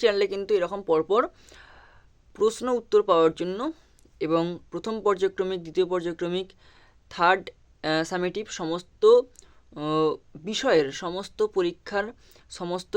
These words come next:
প্রশ্ন উত্তর এবং সলিউশন পাওয়ার জন্য কিন্তু তোমরা অবশ্যই চ্যানেলটি সাবস্ক্রাইব করে রাখো ও পাশে থাকা বেল আইকনটি প্রেস করে রাখো। প্রথমে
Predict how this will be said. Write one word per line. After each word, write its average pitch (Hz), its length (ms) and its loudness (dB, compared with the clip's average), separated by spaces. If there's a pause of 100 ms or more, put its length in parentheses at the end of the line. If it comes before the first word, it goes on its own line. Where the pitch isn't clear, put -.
(100)
প্রশ্ন 170 220 -4 (100)
উত্তর 190 260 -2
এবং 180 120 -4 (100)
সলিউশন 160 440 -4
পাওয়ার 151 260 0
জন্য 160 120 -4 (100)
কিন্তু 175 220 -4 (480)
তোমরা 170 180 -2 (100)
অবশ্যই 175 360 -2
চ্যানেলটি 175 320 0 (520)
সাবস্ক্রাইব 226 360 -4 (120)
করে 202 180 6
রাখো 196 180 0 (180)
ও - 20 4 (120)
পাশে 160 180 0
থাকা 160 160 2
বেল 156 140 6
আইকনটি 180 300 0 (460)
প্রেস 175 220 2
করে 156 180 8
রাখো। 131 160 -4 (2250)
প্রথমে 247 220 0